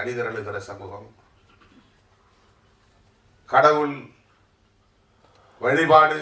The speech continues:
என்கிற அடிப்படையிலே பை-, செய்யப்படுகிற மாய வித்தைகளுக்கு மயங்குகிற சமூகம், பள்ளிக்கூடங்களிலே போய் ஜெய் ஸ்ரீராம் முழக்கங்களை எழுப்ப வேண்டும் என்று அணிதிரளுகிற சமூகம்,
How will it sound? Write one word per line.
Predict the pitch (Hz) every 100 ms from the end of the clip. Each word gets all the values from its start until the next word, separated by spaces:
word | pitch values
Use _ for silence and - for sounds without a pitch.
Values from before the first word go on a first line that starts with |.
| 143
என்கிற | 135 123 120
அடிப்படையிலே | 127 123 120 120 113 104
பை-, | 110 - - - 123
செய்யப்படுகிற | 135 139 120 113 110 104 - - _ _ _ _ _ _ _ _ _
மாய | 120 127 139 123
வித்தைகளுக்கு | 113 - 139 117 110 110 101
மயங்குகிற | 117 135 139 123 113 101
சமூகம், | 98 104 101 107 - _ _ _ _ _ _ _ _ _ _ _ _ _ _ -
பள்ளிக்கூடங்களிலே | - 156 175 170 165 156 147 139 135 131
போய் | 131 127 120
ஜெய் | 123 139
ஸ்ரீராம் | 147 143 139 127 -
முழக்கங்களை | - - 123 113 110 - - - - - _ _ _ _ _ _ _ _ _ _ _ -
எழுப்ப | 151 180 180 160
வேண்டும் | 160 156 156 139 131
என்று | 127 120 120
அணிதிரளுகிற | 123 127 123 117 104 104 -
சமூகம், | 101 104 101